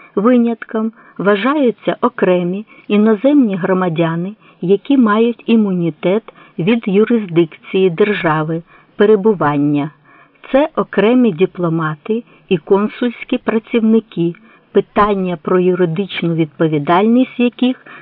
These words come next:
вирішуються на підставі міжнародних угод. Глава двадцять друга. Правові відносини. Нормативно-правові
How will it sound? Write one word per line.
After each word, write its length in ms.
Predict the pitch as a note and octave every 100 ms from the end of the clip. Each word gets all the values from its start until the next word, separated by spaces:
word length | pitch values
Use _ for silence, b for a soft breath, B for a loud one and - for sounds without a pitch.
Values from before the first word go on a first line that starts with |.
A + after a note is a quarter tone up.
| B
вирішуються 880 | E3+ E3+ F#3 G#3+ B3+ B3 A#3+ - A3+
на 140 | F3+
підставі 640 | - D3 - - F3 G#3+
міжнародних 960 | A#3+ G#3+ E3+ D3+ D3 D#3+ F3+ G3 G3+ -
угод. 400 | F3+ E3+ - D#3 - - _ _ _ _ _ _ _ _ _ _ _ _ _ _ _ _ _ _
Глава 580 | E3 F#3 F#3 D#3+ G3 C#4 -
двадцять 760 | D#3 D#3 E3 G3 - A#3+ G#3
друга. 460 | D#3 E3 D#3 D3+ F3 - _ _ -
Правові 600 | G3+ F3+ E3+ D#3 G#3 A#3+
відносини. 800 | A#3 - D#3+ D#3 - - D#3+ E3+ - _ _ _ _ _ _ _ _ _ _ _ _
Нормативно-правові 1400 | F#3+ G3 G#3 G#3+ - D#4+ C4+ G3+ - F3+ E3+ F3 F#3 C4+